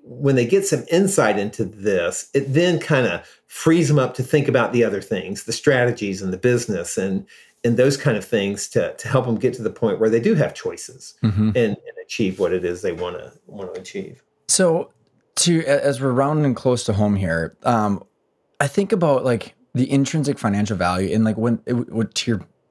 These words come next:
Speaker 2: words, it was so empowering and enlightening years ago when that hit home for me. And this is all within the control of the people that own the companies that are listening into the show right now. And,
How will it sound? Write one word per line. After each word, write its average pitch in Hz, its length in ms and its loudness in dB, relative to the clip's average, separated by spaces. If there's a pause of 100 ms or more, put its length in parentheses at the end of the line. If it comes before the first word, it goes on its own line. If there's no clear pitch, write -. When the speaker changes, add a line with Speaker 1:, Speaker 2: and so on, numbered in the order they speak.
(180)
Speaker 2:
words, 92 420 0
it 101 60 -2
was 104 160 0
so 117 240 2
empowering 107 420 0
and 85 60 -2
enlightening 90 400 -2
years 92 240 -2
ago 98 260 2
when 90 160 0
that 90 280 -2 (460)
hit 117 260 0
home 98 300 0
for 120 140 -4
me. 123 320 2 (320)
And 113 340 2
this 117 240 0
is 113 220 -2
all 113 280 4
within 127 320 0
the 110 80 0
control 98 440 -2
of 90 60 -2
the 87 80 -6
people 101 300 -4
that 90 140 -6
own 101 180 0
the 101 100 0
companies 92 340 -4
that 82 80 -6
are 82 80 -4
listening 98 400 0
into 95 200 0
the 95 100 -2
show 82 200 -2
right 92 240 -2
now. 80 340 -6 (420)
And, 135 340 2